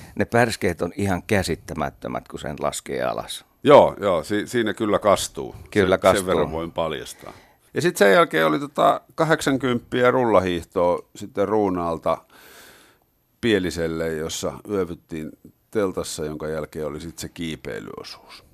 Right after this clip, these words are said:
Speaker 2: Sitten kiipeilyn jälkeen vielä kolmenkympin juoksusiirtymät metsässä ja Herajärven kierrosta pitkin. Ja sitten se luola, muutaman tunnin luolaseikkailu väliin. Ja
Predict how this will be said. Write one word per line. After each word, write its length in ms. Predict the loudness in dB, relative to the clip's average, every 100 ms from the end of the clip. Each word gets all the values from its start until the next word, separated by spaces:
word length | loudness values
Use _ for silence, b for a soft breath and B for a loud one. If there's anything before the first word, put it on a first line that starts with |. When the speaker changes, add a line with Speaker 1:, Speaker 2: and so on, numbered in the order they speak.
| _
Speaker 2:
Sitten 260 | -8 -6 0
kiipeilyn 480 | 2 6 6 6
jälkeen 420 | 6 4 4 2 4
vielä 320 | 4 4 0 -14 -2
kolmenkympin 800 | 0 2 -2 -4 -6 -4 -6 -8 -6
juoksusiirtymät 960 | 0 0 -2 -6 -6 -6 -8 -8 -8 -6
metsässä 500 | -8 -6 -10 -8 -4
ja 260 | -4 -4 -8 _ B B B 0
Herajärven 580 | 2 2 0 -4 -6
kierrosta 600 | -6 -6 -4 -8 -8 -8 -8 _ _ -20 -20 _
pitkin. 380 | -12 -12 -10 -10
Ja 100 | -10
sitten 260 | -10 -12 -10
se 120 | -6
luola, 540 | 0 4 4 2 -2 -8
muutaman 420 | -8 -6 -6 -6
tunnin 300 | -8 -8 -6
luolaseikkailu 840 | 0 0 -2 -6 -8 -8 -8 -8 -4
väliin. 360 | -4 -2 -6
Ja 140 | -8